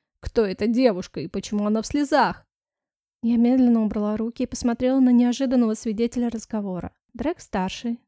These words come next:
наверное, покинул бальный зал через другой выход и спустился в холл по лестнице. Мужчина стоял рядом со статуей, которой я любовалась недавно, и его взгляд не предвещал ничего хорошего. «Не стоит беспокоиться, лорд Дрекс», — занервничал ректор.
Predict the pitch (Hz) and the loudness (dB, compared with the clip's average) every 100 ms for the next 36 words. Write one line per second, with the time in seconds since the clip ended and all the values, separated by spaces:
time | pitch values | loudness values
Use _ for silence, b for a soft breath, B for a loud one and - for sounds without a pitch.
0 | _ 277 247 247 269 277 262 254 262 240 | _ 0 2 2 2 0 0 -4 0 2
1 | 226 226 220 202 202 202 240 262 240 247 | 2 0 0 0 0 -4 -6 -4 -4 -4
2 | 233 220 196 220 269 - - 294 311 302 | -2 -2 -2 -6 -8 -8 -8 -8 -6 -6
3 | 269 - - 226 254 214 185 202 214 214 | -6 -8 -6 -4 -4 -6 -4 -6 -8 -10
4 | - - 262 - 320 311 - 254 254 240 | -14 -4 -2 0 0 0 0 2 2 2
5 | 220 214 202 - 196 202 254 233 220 220 | 2 0 -4 -6 -6 -4 -4 -4 -6 -6
6 | 214 254 294 254 262 254 262 - 214 185 | -4 0 0 0 0 0 -2 -2 -2 -2
7 | 190 202 240 254 247 269 302 277 262 277 | -6 -4 -4 -2 -4 -2 -2 -2 -2 -2
8 | - 269 - 214 214 - 220 254 226 202 | 0 -2 0 -4 -4 -4 0 2 0 -4
9 | 202 214 190 185 - 196 190 - _ _ | -8 -4 -4 -4 -6 -8 -8 -12 _ _
10 | _ 277 254 254 - - 262 262 240 - | _ 2 6 6 2 0 2 2 0 -4
11 | 277 262 - 330 226 185 - 196 202 196 | -4 -6 -4 0 0 -2 -6 -4 -4 -4
12 | 196 214 202 196 - - _ _ 202 190 | -4 -2 -2 -4 -12 -16 _ _ -6 -2
13 | 208 247 269 - 247 202 185 214 | -2 0 0 0 -4 -4 -6 -10